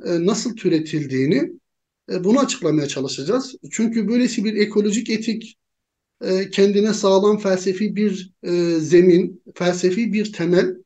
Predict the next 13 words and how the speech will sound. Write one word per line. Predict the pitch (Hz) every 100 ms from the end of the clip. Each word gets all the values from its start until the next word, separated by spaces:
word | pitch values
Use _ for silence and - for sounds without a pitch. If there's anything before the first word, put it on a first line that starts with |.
| _ _ _ _ 151
bulmak | 170 196 254 -
zorundaydı. | 170 147 131 123 123 156 240
Çünkü | 226 226 208
ekoloji | 202 - 214 269 226
etiği | 214 190
içerisinde | 180 185 170 170 156 180 175
birbirinden | 185 170 180 185 185
farklı | 180 180 - 185 185
epey | 190 185 185
yaklaşımlar | 180 175 165 - 170 185
var | 156 143
bildiğiniz | 139 131 131 123 123
gibi. | 135 185